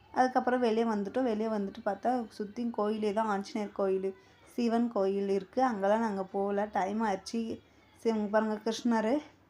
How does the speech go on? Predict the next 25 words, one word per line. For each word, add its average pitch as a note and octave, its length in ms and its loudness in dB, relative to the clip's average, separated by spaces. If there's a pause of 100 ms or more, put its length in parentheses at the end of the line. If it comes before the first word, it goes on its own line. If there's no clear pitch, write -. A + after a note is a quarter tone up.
(400)
கிருஷ்ணர் A#3 400 -2
கோயில் G3 280 0
இதுதான். A3 340 -2 (920)
இங்கேயே D#4 420 8
அன்னதானமும் C#4+ 720 8
போடுறாங்க. G#3+ 440 2 (120)
பசி G#3+ 260 0 (200)
ஓவருங்க, G#3+ 420 0
அதனால G#3+ 220 -2 (100)
வாங்கிட்டு A3+ 380 0
இருக்காங்க G3 340 -4
பாருங்க F#3+ 300 -4
எங்க F#3 120 -10
வீட்டுக்காரு. F#3+ 520 -4 (680)
வாங்கிட்டு A#3 540 2
சாப்பிட்டு, G#3+ 500 2 (140)
சாப்பிட்டு G#3+ 500 -2
போலாம் F#3+ 280 0
அப்படின்னு F#3+ 360 -4
சொல்லிட்டு F#3+ 420 -4 (920)
வாங்கிட்டு G3+ 340 -2
இருக்காங்க. F#3+ 360 -4 (300)
செம்மையா G#3 340 0
இருந்துச்சு A#3 300 -2
சாப்பாடு. F#3+ 420 0